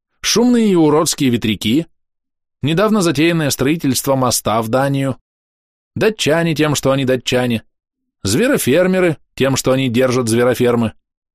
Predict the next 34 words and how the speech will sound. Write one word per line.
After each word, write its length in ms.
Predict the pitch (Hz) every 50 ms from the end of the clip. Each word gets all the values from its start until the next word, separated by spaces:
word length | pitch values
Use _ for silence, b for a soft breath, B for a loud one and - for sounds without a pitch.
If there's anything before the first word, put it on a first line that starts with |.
| _ _ _ _
Как 200 | - 101 92 -
и 120 | 110 110
животноводы 580 | 107 98 107 110 110 - 120 117 113 113 110 120
в 60 | 117
целом, 320 | - - 180 165 107 90 80
строго 300 | - - 92 85 90 90
говоря. 360 | 92 90 92 90 85 76 - _ _ _ _ _ _ _ _ _ _ _ _ _ -
Те, 160 | - 220 262
кто 160 | 247 - 170 143
ест 320 | 120 120 117 - - -
мясо, 520 | 107 110 143 180 196 180 - 208 196 - _ _ _ -
те, 160 | - 110 101
кто 120 | - -
его 260 | 104 95 95 92 95
не 140 | 95 95 92
ест. 460 | 87 90 113 165 202 196 - - - _ _ _ _ _ _ _ _ _ _ _ _ _ _ _ -
Тут 220 | - 92 110 -
Намбека 440 | 147 151 156 156 131 147 147 - 165
почувствовала, 680 | 160 147 127 - 131 131 - - 135 131 131 135 131 131
что 160 | - - 127
теряет 440 | 113 - 107 98 92 98 107 - -
нить. 320 | 123 101 80 - - - _ _ _ _ _ _ _ _ _ _ _ _ -
Все 200 | - - 208 247
капиталисты, 760 | 247 262 - - 165 - 120 104 104 107 110 - - 185 190 175 _ _ _ _ _ _ _ _ _
почти 440 | - 165 202 190 - - - 254 254
все 260 | - - - 208 208
коммунисты, 800 | - 165 160 147 135 131 127 113 107 117 123 - - 185 202 202 _ _ _ _ _ _ _ _ _ _ -
собственный 580 | - 254 262 247 - - 214 214 202 196 190
отец 400 | 175 131 - 120 139 180 - -
тем, 180 | - 185 185 175
что 160 | - - 170
работает 380 | 160 160 160 165 - 165 165 143
в 100 | 123 117
банке, 460 | 139 143 151 147 131 - 143 127